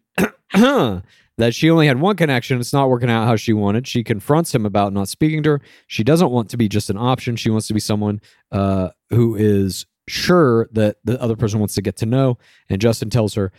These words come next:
that he had a great date with Mara, but he would rather pursue a connection with her than Mara.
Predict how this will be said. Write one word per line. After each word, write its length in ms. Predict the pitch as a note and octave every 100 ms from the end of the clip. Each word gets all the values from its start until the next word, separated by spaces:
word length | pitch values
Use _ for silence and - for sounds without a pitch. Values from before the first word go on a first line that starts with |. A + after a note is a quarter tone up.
| _
that 80 | G2
he 40 | G2+
had 120 | F#2+
a 40 |
great 360 | F#2 B2 E3 A2+
date 340 | B2 A2 -
with 220 | G#2+ F#2+ C3
Mara, 280 | C3+ C3
but 140 | A#2 G2
he 140 | G2
would 120 | F#2+
rather 220 | A2 C3+ A#2+
pursue 380 | A2+ - A2 G#2 -
a 80 | -
connection 340 | G#2+ G2 G2+
with 80 | F2
her 280 | F#2 F2 -
than 260 | F2+ E2 E2
Mara. 340 | C3+ D3+ C#3